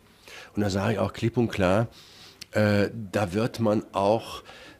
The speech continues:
äh, den Haushalt strapazieren müssen und, äh, nicht nur auf die, äh, schwarze Null schielen können.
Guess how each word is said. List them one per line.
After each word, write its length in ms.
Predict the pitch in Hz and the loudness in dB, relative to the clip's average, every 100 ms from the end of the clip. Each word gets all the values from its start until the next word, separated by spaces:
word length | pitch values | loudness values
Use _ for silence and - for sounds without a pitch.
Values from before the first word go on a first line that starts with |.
| - | -2
äh, 420 | 110 113 107 104 | 2 4 6 4
den 240 | 98 123 | 4 4
Haushalt 420 | 101 143 147 113 - | 8 6 8 4 4
strapazieren 760 | - 98 104 90 - 113 107 | 0 0 0 -2 4 6 8
müssen 420 | 107 113 131 127 | 6 4 4 4
und, 600 | 101 110 110 110 104 - | 2 2 4 4 2 -2
äh, 360 | - 107 107 104 | 2 6 6 6
nicht 220 | 110 113 | 4 4
nur 260 | 117 120 95 | 4 4 6
auf 200 | 113 - | 4 2
die, 340 | 107 113 110 | 4 6 6
äh, 240 | 110 117 110 | 4 2 0
schwarze 400 | 113 110 113 127 | 4 4 4 4
Null 260 | 127 110 | 6 6
schielen 440 | 90 92 87 85 82 | 4 0 0 -2 -2
können. 320 | 101 110 | 0 0